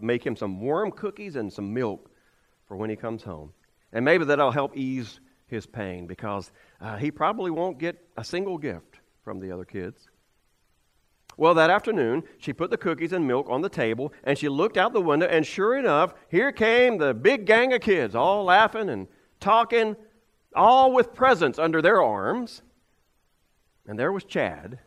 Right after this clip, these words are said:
her son, walking behind them with no presents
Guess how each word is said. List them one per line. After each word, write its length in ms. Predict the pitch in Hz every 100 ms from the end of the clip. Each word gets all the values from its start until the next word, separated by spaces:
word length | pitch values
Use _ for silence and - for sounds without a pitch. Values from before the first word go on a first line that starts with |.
| _ _
her 160 | 110
son, 480 | 107 113 85 82 90 _ _ _ _
walking 520 | 95 113 123 143 139
behind 420 | 123 104 92 87
them 280 | 78 78 95 _ _ _ _ _ _ _ _ _ _
with 180 | 101 -
no 220 | 143 160
presents 640 | - 98 78 - _ -